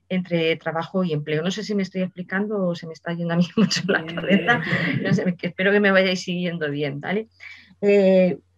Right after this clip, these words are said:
Speaker 1: ¿y por qué digo que es este momento el que, en el que a mí me ha parecido que la dicotomía, eh, se, se ha visto mejor? Pues porque la gente de pronto se sentía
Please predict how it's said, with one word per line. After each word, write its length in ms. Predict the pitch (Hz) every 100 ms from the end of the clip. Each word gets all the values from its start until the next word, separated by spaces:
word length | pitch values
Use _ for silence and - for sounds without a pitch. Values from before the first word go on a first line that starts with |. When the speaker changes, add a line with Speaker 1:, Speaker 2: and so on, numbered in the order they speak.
| -
Speaker 1:
¿y 100 | 185
por 240 | 196 190
qué 120 | 220
digo 300 | 247 262 269
que 440 | 254 240 233 226 -
es 240 | 202 196
este 440 | 247 233 214 - 233
momento 800 | 208 208 226 226 208 180 - _ _ _
el 320 | 196 190 175
que, 300 | _ 175 175
en 100 | 185
el 100 | 180
que 100 | 180
a 40 |
mí 140 | 180 208
me 100 | 208
ha 80 | 196
parecido 640 | 190 185 214 196 185 175 _ _ _ _ _ _ _ _ -
que 120 | 190
la 100 | 190
dicotomía, 880 | 180 180 175 180 190 202 185 180 180 -
eh, 420 | 185 185 175 175
se, 160 | - -
se 160 | -
ha 80 | 190
visto 300 | 180 - 185
mejor? 480 | 180 180 233 220 - - - - - _
Pues 320 | 180 180 180 _
porque 1400 | - 180 175 175 180 175 175 175 175 170 165 160 156 151 - _ _ _ _
la 200 | 156 170
gente 720 | - 196 220 254 262 277 262
de 240 | - 185 180
pronto 880 | 185 202 214 240 240 226 208 185 180
se 140 | 180
sentía 840 | 175 175 180 196 196 190 185 180